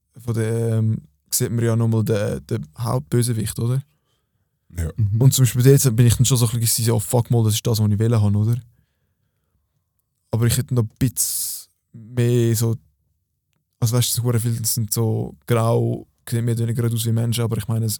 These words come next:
Speaker 1: es, es ist auch, es, es passt mega in die Welt rein. Weil ich meine eben, das, das ist auch wirklich mega gut eingearbeitet worden.
Speaker 2: Ja. Was ich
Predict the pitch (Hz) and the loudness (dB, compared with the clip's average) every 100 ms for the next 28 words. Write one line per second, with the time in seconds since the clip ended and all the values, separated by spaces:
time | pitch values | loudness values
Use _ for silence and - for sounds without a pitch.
0 | - - - _ - 107 113 113 110 107 | -6 -6 -6 _ -8 -4 -2 0 0 -2
1 | _ _ - 107 - - - - 113 120 | _ _ -10 -8 -8 -6 -4 0 -2 0
2 | 120 117 - 117 123 123 135 151 - _ | 0 0 0 0 0 0 -2 -2 -8 _
3 | _ _ _ _ _ _ _ _ 113 110 | _ _ _ _ _ _ _ _ -4 -2
4 | 120 120 117 113 110 - _ _ _ _ | 0 0 0 -2 -4 -10 _ _ _ _
5 | - - - 113 117 - - 113 123 113 | -20 -20 -20 -10 -8 -6 -2 0 0 0
6 | 117 - 117 113 113 - 120 117 117 113 | 0 0 0 2 0 -4 -4 -4 -2 -4
7 | 123 113 110 110 110 _ _ _ _ _ | -4 -4 -2 -4 -6 _ _ _ _ _
8 | _ _ _ - 82 78 80 78 78 _ | _ _ _ -12 -10 -6 -6 -8 -12 _
9 | _ _ 85 87 85 82 78 90 - | _ _ -20 -18 -10 -8 -8 -8 -8